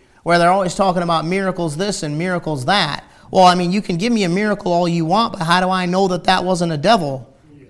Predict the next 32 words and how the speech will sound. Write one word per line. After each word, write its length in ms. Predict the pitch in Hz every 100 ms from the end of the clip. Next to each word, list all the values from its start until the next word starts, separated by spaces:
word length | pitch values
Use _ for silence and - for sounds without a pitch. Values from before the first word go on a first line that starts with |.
| - _
How 220 | - 226
do 60 | 220
I 160 | 208
know 340 | 175 190 220 202
that 220 | 190 175
miracle 400 | 190 202 190 170
came 260 | - 185 180
from 160 | 160
Jesus 400 | 147 190 156 143
Christ? 600 | - 214 196 127 - - _ _ _ _ _ _ _ _ -
Because 320 | 185 185 170
unclean 480 | 190 220 - 202 156
spirits 440 | - 233 214 190
can 120 | 180
do 120 | 165 156
a 20 |
lot 280 | 156 190 196
of 100 | 156
wild 380 | 151 139 135
things. 540 | 135 131 131 - - - _ _ _ - -
Unclean 460 | 196 220 214 170
spirits 560 | - 208 220 202 - 151
can 180 | 190 165
enter 220 | 196 202
into 200 | 190 165
an 80 | 147
inanimate 480 | 196 202 190 170 156
object 480 | 165 190 160 151 156
and 100 | 151
make 160 | 170
it 60 | 151
alive. 760 | 143 165 190 143 139 120 113